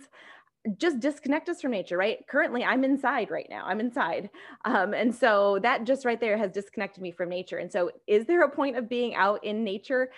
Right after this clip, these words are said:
Uh, I harp a lot on sunlight. And so obviously, I think that there's a really big lighting component as to why we need to reconnect with nature.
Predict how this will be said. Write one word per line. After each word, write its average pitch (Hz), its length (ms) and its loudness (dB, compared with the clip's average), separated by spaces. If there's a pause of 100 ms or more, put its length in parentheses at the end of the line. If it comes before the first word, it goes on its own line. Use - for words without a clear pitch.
(280)
Uh, 185 300 4
I 220 260 2 (140)
harp 254 300 -2
a 196 120 -2
lot 180 440 2
on 202 200 -4
sunlight. 160 380 -8 (180)
And 196 160 -6
so - 140 -4
obviously, 247 480 0
I 185 80 0
think 185 220 -8
that 180 100 -4
there's 175 200 -2
a 175 120 -2
really 220 540 -4
big 190 280 -2
lighting 202 540 -2
component 170 600 -10
as 180 180 -8
to 190 80 -4
why 165 260 -4
we 180 140 -6
need 170 200 -12
to 175 160 -8
reconnect 170 480 -12
with 170 140 -8
nature. 214 400 -10